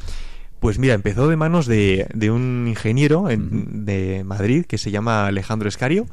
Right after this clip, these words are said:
Speaker 2: Ujú.
Speaker 1: que le propusieron en, en su universidad, en ceu San Pablo,
Speaker 2: Sí.
Speaker 1: le propusieron este proyecto y él hizo un primer prototipo,
Speaker 2: Ujú.
Speaker 1: ¿no? Y, y, y entonces, vamos, tuvo, él lo hizo muy bien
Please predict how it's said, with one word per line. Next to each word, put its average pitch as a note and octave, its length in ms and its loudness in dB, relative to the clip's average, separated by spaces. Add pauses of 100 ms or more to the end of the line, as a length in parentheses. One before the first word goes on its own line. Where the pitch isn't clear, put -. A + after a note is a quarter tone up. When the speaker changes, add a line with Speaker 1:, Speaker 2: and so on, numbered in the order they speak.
(140)
Speaker 2:
Ujú. B2 180 -2 (140)
Speaker 1:
que F#2 600 0
le F#2 120 2
propusieron A2+ 680 2
en, A2 380 0 (640)
en B2+ 160 -2
su - 120 -2
universidad, A2 640 0
en F#2+ 480 -4
ceu A2 220 -2
San G#2 180 -6
Pablo, C#3+ 280 0 (260)
Speaker 2:
Sí. - 200 -8
Speaker 1:
le G#2+ 200 2
propusieron A2 800 -2
este A2+ 240 -4
proyecto C3 540 -2 (680)
y G#2 280 2
él A#2 680 2
hizo B2 280 0
un A#2+ 300 2
primer B2 320 0
prototipo, D3 640 -2 (100)
Speaker 2:
Ujú. A2 220 -4 (140)
Speaker 1:
¿no? C#3+ 160 0
Y, G#2+ 280 -2
y, F#2+ 560 -2
y G2 160 -2
entonces, G2 240 0
vamos, A2 300 0
tuvo, A2 480 0 (260)
él G2+ 220 -2
lo G2+ 100 4
hizo A2 200 2
muy A2+ 200 2
bien C3 300 0